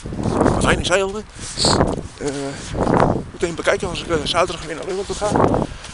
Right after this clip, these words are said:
Dan ga ik er toch even vloggen. Maar dat is nog een onverbehoud. Als ik daadwerkelijk zaterdag weer heen ga. Wat zijn we zaterdag? Mei vier maart of zo. Eh.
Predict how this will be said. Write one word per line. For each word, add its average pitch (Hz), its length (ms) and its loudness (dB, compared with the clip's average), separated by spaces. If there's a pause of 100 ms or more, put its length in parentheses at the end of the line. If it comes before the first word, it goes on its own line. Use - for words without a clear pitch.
(120)
Dan - 80 -4
ga 170 80 0
ik 180 100 -4
er 156 60 -4
toch 165 160 0
even 143 140 -2
vloggen. 196 320 4 (680)
Maar 127 100 -4
dat 131 100 0
is 131 120 -2
nog 143 260 -2
een 190 100 -2
onverbehoud. 170 680 0 (600)
Als 117 100 -6
ik - 40 -10
daadwerkelijk 127 680 0 (560)
zaterdag 127 420 0
weer 117 160 0
heen 127 140 0
ga. 120 240 0 (880)
Wat - 100 -12
zijn - 320 -6
we 80 60 -10
zaterdag? - 460 -8 (1400)
Mei 131 200 -6
vier 123 200 -10
maart 120 260 -2
of 92 80 -6
zo. 85 200 -4 (2500)
Eh. 135 160 -12